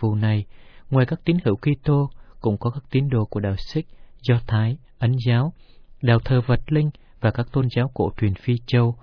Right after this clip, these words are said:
hoặc tại Trung Quốc, cũng như các giáo phái chứng nhân Jehovah. Trong buổi giới thiệu phúc trình tại thủ đô Berlin, Đức Tổng giám mục Louis Sich, Chủ tịch Ủy ban Giám mục Đức về Giáo hội Hoàn Vũ,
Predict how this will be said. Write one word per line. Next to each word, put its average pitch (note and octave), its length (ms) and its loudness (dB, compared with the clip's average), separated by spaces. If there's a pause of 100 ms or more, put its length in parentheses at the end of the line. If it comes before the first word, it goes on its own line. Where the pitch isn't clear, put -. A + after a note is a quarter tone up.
(180)
hoặc A#2+ 160 0 (100)
tại G2+ 200 0
Trung A#2 200 -2
Quốc, D3 180 -6 (840)
cũng A2+ 220 4
như C#3+ 140 4
các D3+ 120 -6 (120)
giáo C3 120 0
phái C3 220 -2
chứng C#3 280 -2
nhân C3 220 0
Jehovah. A#2+ 720 0 (840)
Trong B2+ 240 4
buổi G#2 240 2
giới C3+ 120 2
thiệu A2+ 200 0
phúc - 280 -4
trình B2 300 2
tại A#2 140 0
thủ A#2 120 -4
đô B2 200 0
Berlin, B2+ 380 0 (500)
Đức E3+ 160 -2
Tổng G#2 160 4 (100)
giám C3+ 120 0
mục A#2+ 180 -2
Louis B2+ 380 -2 (200)
Sich, C#3 120 -2 (540)
Chủ C3+ 200 4
tịch C3+ 140 2
Ủy A#2 260 0
ban D3 160 2
Giám D#3 160 -2
mục D3 180 0
Đức D#3+ 280 -4
về A2+ 120 4 (100)
Giáo B2 100 0
hội A2 160 0
Hoàn G#2 260 0
Vũ, F#2+ 320 -2